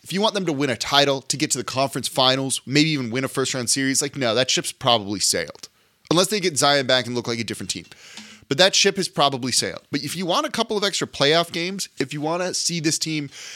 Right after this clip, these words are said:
have a little bit of fun and see what they're capable of doing, if they can kinda grow a little bit, there's still plenty to play for. The Pelicans right now are a game and a half back of the seventh seed.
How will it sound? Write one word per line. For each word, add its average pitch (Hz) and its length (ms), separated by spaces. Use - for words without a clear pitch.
have 160 160
a - 20
little 165 160
bit 139 140
of - 60
fun 156 440
and 139 680
see - 300
what 165 180
they're 151 140
capable 147 520
of 107 140
doing, 139 300
if 127 120
they 123 120
can 110 160
kinda 117 200
grow 110 380
a - 0
little 120 240
bit, 101 400
there's 165 120
still 285 140
plenty 165 320
to 110 80
play 139 220
for. - 280
The - 80
Pelicans 247 340
right 131 280
now 135 200
are 117 100
a 113 40
game 120 240
and 151 80
a 135 40
half 131 180
back 123 240
of 117 140
the 120 100
seventh 127 480
seed. 127 400